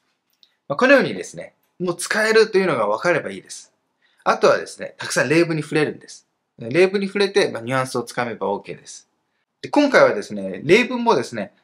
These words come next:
まあ、少なめでしたね。まあ、それほど量がないんですね。まあ、それほど頻繁に使われるわけではないので、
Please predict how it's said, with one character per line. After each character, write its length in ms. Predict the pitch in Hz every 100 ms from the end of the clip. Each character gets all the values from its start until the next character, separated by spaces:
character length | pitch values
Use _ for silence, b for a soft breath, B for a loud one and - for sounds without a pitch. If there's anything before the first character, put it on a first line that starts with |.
| _ _
ま 60 | -
あ、 40 |
少 180 | - -
な 100 | 202
め 100 | 190
で 80 | 175
し 60 | -
た 100 | 90
ね。 240 | 92 95
ま 60 | -
あ、 20 |
そ 120 | -
れ 60 | 175
ほ 100 | 196
ど 300 | 180 175 160
量 140 | 175
が 80 | 170
な 120 | 147
い 60 | 226
ん 40 |
で 120 | 123 90
す 120 | -
ね。 160 | 123 117 147 -
ま 60 | 120
あ、 20 |
そ 120 | -
れ 60 | 208
ほ 140 | 233
ど 120 | 226
頻 220 | 214 214 208
繁 140 | 202
に 100 | 190
使 160 | - 175
わ 60 |
れ 100 | 170
る 80 | 165
わ 80 | 165
け 100 | 135
で 80 | 120
は 80 |
な 140 | 113 113
い 60 |
の 100 | -
で、 220 | - 95